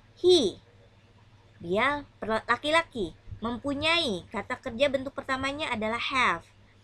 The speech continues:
Oke, kita taruh dulu have-nya di sini. Maka ditambahkan S atau E S, maka menjadi haves. Tapi tidak ada haves dalam bahasa Inggris, maka dia berubah menjadi has.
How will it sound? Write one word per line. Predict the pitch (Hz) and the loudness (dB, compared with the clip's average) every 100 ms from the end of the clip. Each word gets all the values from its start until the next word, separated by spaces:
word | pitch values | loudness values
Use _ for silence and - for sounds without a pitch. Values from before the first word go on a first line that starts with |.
| - - - | -20 -18 -12
Oke, | 180 190 | -8 -6
kita | 226 294 | -4 -2
taruh | 311 311 | 0 0
dulu | 302 311 | -2 -2
have-nya | 330 269 - 277 | -2 -2 -4 -4
di | 233 | 0
sini. | - 208 175 160 - - - - - - - - | 0 0 -2 -8 -14 -18 -16 -16 -18 -20 -20 -6
Maka | 240 269 | -2 0
ditambahkan | 311 277 247 262 277 - 294 | -2 -2 -2 -2 -2 -2 -2
S | 302 - | -4 -4
atau | 208 214 226 | -6 -4 -6
E | 233 - | -6 -6
S, | 180 175 - | -6 -8 -6
maka | 254 269 | -6 -4
menjadi | 311 247 190 196 233 233 | -6 -4 -2 -2 -4 -8
haves. | 247 247 240 240 208 175 - - - - - - - - - - - - | -4 -2 -2 -4 -12 -12 -10 -10 -14 -18 -20 -20 -20 -20 -20 -20 -20 -12
Tapi | 233 240 523 605 | -10 -6 -6 -6
tidak | 247 190 - | -4 -2 -2
ada | 247 370 381 | -2 0 0
haves | 339 320 302 285 - | 2 -2 -2 -6 -4
dalam | 226 220 220 208 | -2 0 0 0
bahasa | 202 196 - - | -2 -4 -8 -10
Inggris, | 240 202 190 - - - - | -8 -2 -2 -4 -14 -20 -12
maka | 185 180 220 214 | -10 -6 -4 -4
dia | 196 196 214 | -4 -2 -2
berubah | 185 185 185 175 202 208 196 | -2 -2 -2 -2 -2 -2 -6
menjadi | 175 170 175 170 180 190 208 | -8 -6 -6 -6 -6 -6 -6
has. | - - - - - - - | -10 -12 -14 -16 -14 -14 -14